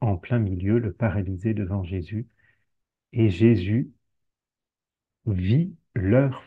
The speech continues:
foi. Alors Jésus pose ce regard sur eux, euh, comme Jésus qui regarde avec attention ses aidants dans leurs, euh, efforts, euh, physiques, psychologiques et spirituels.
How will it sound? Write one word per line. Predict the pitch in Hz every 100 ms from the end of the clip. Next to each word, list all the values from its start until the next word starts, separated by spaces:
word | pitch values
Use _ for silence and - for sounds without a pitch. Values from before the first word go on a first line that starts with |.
| -
foi. | 95 90 - _ _ _ _ _ -
Alors | 113
Jésus | 95 107 131
pose | 131 123 113 -
ce |
regard | 107 110 98 110 117 -
sur | - 101 107
eux, | 113 127 _ _ _ _ _ _ _ 139
euh, | 101 95 92
comme | 110 101
Jésus | 110 101 117
qui | -
regarde | 98 98 104 104
avec | 98 98
attention | 104 - 104 92 - 117
ses | - 107 95
aidants | 101 104 113 113
dans | 98 92 95 - _ _ _ -
leurs, | 98 101 98 87
euh, | 87 101 - _ _ _ _ _ _ _ _ - -
efforts, | 98 - 117 117 90
euh, | 95 85
physiques, | - 127 107 104 143 -
psychologiques | - 120 117 104 95 127 117
et |
spirituels. | - - 104 95 - 117 160